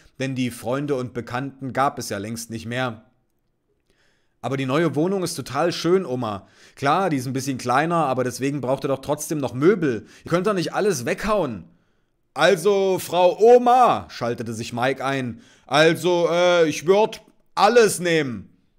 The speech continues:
"Greifen Sie zu, Herr Mike." "Wie jetzt alles?", fragte ich. Mike zeigte auf die beiden Sperrmüllguys,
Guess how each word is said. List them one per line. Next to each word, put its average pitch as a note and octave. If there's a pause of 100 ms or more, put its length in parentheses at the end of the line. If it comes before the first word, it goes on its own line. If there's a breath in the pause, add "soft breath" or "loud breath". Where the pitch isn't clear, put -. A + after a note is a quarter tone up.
(140)
"Greifen A#3+
Sie A#3+
zu, D4
Herr B3
Mike." A3 (560)
"Wie F#3
jetzt -
alles?", D#3
fragte G#2
ich. B2 (440)
Mike B2+
zeigte D#3
auf C3
die C3+
beiden B2
Sperrmüllguys, C#3+